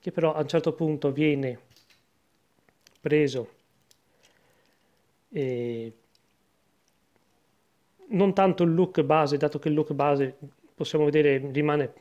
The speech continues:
pressoché lo stesso come forma dei, dei dettagli del, del, del corpo, insomma, ma cambia cosa? La, eh, la, la modalità alternativa, nel senso che finalmente appunto Optimus Prime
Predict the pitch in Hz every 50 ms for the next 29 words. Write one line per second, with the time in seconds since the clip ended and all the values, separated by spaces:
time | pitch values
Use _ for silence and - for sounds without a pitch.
0 | _ _ _ - 156 147 - - 147 - - 160 135 131 165 190 - - - 165
1 | 143 - - - 170 175 165 - - - 147 139 135 135 - - 156 139 147 143
2 | 135 131 127 - - _ _ _ _ _ _ _ _ _ _ _ - 135 135 127
3 | 127 127 127 123 127 120 139 139 139 139 139 - 160 147 147 135 123 131 131 131
4 | 127 127 123 120 123 120 120 120 117 120 117 117 117 117 - _ - - 139 139
5 | 139 156 139 131 120 - - 190 180 - - 151 151 175 170 - 175 156 - -
6 | 175 147 131 139 139 147 147 - - 127 123 120 143 143 143 - _ _ _ _
7 | _ _ _ _ - 175 165 160 165 - - - - - _ _ _ _ _ _
8 | _ _ _ _ _ _ _ _ _ _ _ _ _ _ _ _ - 285 156 139
9 | 135 131 131 127 127 127 127 123 131 - - 175 165 156 151 143 143 139 139 143
10 | 151 165 165 - 160 151 147 - 139 127 - 143 135 143 139 139 - 127 120 143
11 | 170 165 - 151 139 147 135 - 143 - - - 208 233 240 190 139 127 123 123
12 | - 156 - 160 143 - - 131 123 123 - 165 160 - - 226 240 226 - -
13 | 127 120 123 135